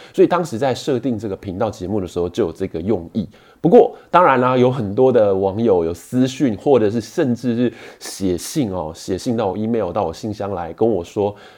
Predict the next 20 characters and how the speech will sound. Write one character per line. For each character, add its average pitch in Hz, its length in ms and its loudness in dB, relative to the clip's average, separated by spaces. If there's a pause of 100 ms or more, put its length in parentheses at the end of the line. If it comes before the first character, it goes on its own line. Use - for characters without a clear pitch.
很 117 140 -6
希 120 180 -8
望 170 120 0
我 90 200 -2
的 92 100 -2
频 101 260 -12
道 127 160 -4
节 - 200 -6
目 117 120 -2
可 104 160 -8
以 90 80 -2
做 98 240 -4
长 - 440 -14
一 120 100 -4
点 87 260 -6
点。 92 200 -4 (300)
OK， 104 300 -2 (240)
那 95 500 -2
这 - 100 2
边 170 240 4